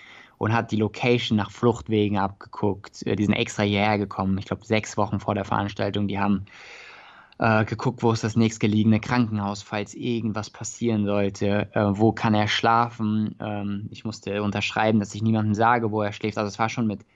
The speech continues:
ein paar, äh, paar Sachen verbunden, ähm, ja, die,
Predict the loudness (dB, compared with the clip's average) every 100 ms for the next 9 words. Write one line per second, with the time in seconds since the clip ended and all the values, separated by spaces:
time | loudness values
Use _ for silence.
0 | _ _ _ _ -14 -4 -2 0 -2 -6
1 | -6 -6 -8 -12 _ _ _ _ _ -4
2 | 0 2 2 -2 0 0 4 4 4 2
3 | 2 0 2 2 2 -2 _ _ -4 -2
4 | -2 -2